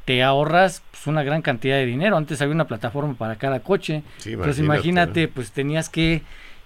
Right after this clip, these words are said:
Speaker 1: híjole, tenías que hacer un des-, unos desarrollos impresionantes y gastar miles y miles de millones de dólares. Entonces, este, bueno, pues ahí lo estamos viendo. Pero sí, la verdad es que seat es una marca española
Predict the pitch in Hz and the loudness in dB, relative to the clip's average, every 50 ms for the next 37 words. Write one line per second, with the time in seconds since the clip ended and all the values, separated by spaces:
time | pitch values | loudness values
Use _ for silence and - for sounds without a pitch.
0 | - - - 147 147 202 202 160 151 139 - 147 143 156 160 - 185 160 135 165 | -12 -6 -6 -4 2 2 4 4 4 2 2 2 2 2 2 0 0 0 0 0
1 | 170 165 147 - - 165 151 165 160 143 139 - - 131 123 127 147 147 147 160 | 0 0 -2 -2 0 0 2 2 2 0 -2 0 0 0 0 2 0 0 0 0
2 | - - 135 120 - 120 117 117 120 131 143 - - 135 120 127 123 - - 151 | -2 -2 -2 -4 -2 -4 -2 -2 -2 -2 -2 -2 -4 -2 0 0 -2 0 0 0
3 | 151 151 156 156 151 151 156 160 170 160 - 139 127 127 139 139 151 135 123 117 | 2 2 0 0 0 0 0 0 -2 -4 -4 -4 -4 -2 -2 -2 -4 -4 -4 -6
4 | 113 113 131 131 123 107 110 113 139 165 165 131 113 110 - - - - - - | -4 -4 -4 -4 -4 -4 -4 -4 -4 -2 -2 -4 -4 -6 -12 -18 -20 -20 -20 -20
5 | - - - - - - - 123 117 117 110 - 131 135 127 127 127 113 - 117 | -20 -20 -20 -20 -20 -14 -8 -6 -6 -4 0 0 0 0 0 -2 -4 -4 -4 -6
6 | 104 98 - - 110 107 104 107 113 123 135 123 110 - - - 123 127 131 127 | -6 -8 -8 -8 -8 -8 -6 -6 -4 -4 -4 -4 -6 -8 -6 -4 -2 -2 -2 -4
7 | - - 123 127 123 113 113 117 117 117 113 - - 120 120 123 - - 208 247 | -4 -4 -2 -2 -2 -4 -4 -4 -4 -4 -6 -4 -4 -4 -4 -2 0 0 0 0
8 | 247 - - - - - - 117 120 120 127 131 131 151 160 160 - - 131 120 | 0 -4 -14 -18 -18 -12 -6 -2 -2 0 0 0 2 2 0 0 0 -2 -4 -4
9 | 107 - 139 143 143 135 - - 120 120 120 - 143 139 135 131 123 113 110 110 | -2 0 2 2 2 2 0 -6 -10 -8 -8 -6 -4 -4 -2 -2 -2 -2 -2 -4
10 | 104 107 110 113 123 127 123 - 139 - - - 113 110 113 120 127 131 127 131 | -6 -6 -4 -4 -2 -4 -4 -4 -8 -8 -6 -6 -4 -4 -4 -2 -2 0 0 -2
11 | 127 | -4